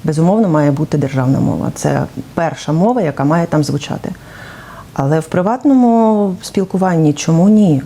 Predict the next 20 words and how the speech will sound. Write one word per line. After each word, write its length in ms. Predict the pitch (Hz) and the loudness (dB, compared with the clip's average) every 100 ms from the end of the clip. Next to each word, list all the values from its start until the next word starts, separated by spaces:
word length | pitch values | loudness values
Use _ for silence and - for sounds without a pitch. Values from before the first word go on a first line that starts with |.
| - | -8
Хай 240 | - - 165 | -8 -4 -2
буде 320 | 180 208 240 | 0 0 2
вірменська, 640 | 220 190 165 160 - - | 2 2 2 0 -2 -4
хай 260 | 151 - 151 | -4 -2 -2
буде 340 | 175 185 196 | 0 2 2
грузинська, 680 | 190 180 180 165 165 151 - | 2 2 2 2 0 0 -2
у 60 | 143 | 2
нас 260 | 151 151 - | 2 2 0
величезна 440 | 160 156 180 180 | -2 0 0 2
грузинська 480 | 170 165 160 156 151 | 2 2 0 0 -4
громада 460 | 143 147 139 139 - | -2 0 0 -2 -4
тут, 180 | - 156 - - - - - - | -4 -8 -8 -18 -18 -18 -8 -2
е, 200 | 156 151 | -2 -2
хай 240 | - 175 | -2 -4
буде 640 | 190 190 208 202 202 196 175 180 - - - | 0 0 2 2 2 2 -2 -4 -6 -4 -2
ромська, 680 | 175 180 160 - - 156 156 - - - - | 0 0 -2 -6 -6 -4 -6 -12 -20 -20 -12
хай 220 | - 156 | -4 -2
буде 180 | 185 208 | 0 0
азербайджанська. 1000 | 208 208 196 180 180 165 151 - 151 151 - - - - - | 0 0 0 -2 -2 0 -4 -4 -6 -6 -12 -20 -20 -20 -20
Е, 20 | - | -8